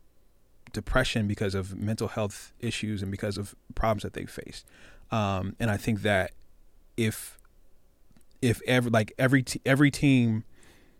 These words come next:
I do this, uh, I do this little thing with artists that are in development where I give them this shared Apple note, and it has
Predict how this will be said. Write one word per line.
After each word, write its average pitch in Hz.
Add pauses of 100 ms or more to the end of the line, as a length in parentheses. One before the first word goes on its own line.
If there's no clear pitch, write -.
(280)
I 120
do 123
this, 120 (180)
uh, 107
I 104
do 120
this 113
little 113
thing 113
with 104
artists 110
that 110
are 101
in 101
development 101
where 95
I 98
give 98
them 101
this 95
shared 107
Apple 104
note, 92
and 101
it 98
has 101